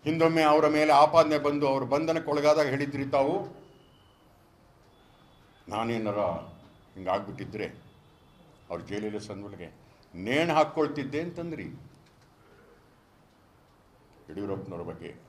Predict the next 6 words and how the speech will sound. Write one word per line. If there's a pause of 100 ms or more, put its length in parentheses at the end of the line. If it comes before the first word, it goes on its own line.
ಆ
ನೋವಿನ
ಸಂಕಟದ
ಸಮಯದಲ್ಲಿ
ಜೊತೆಗೆ
ನಿಲ್ಲಿಲ್ಲ.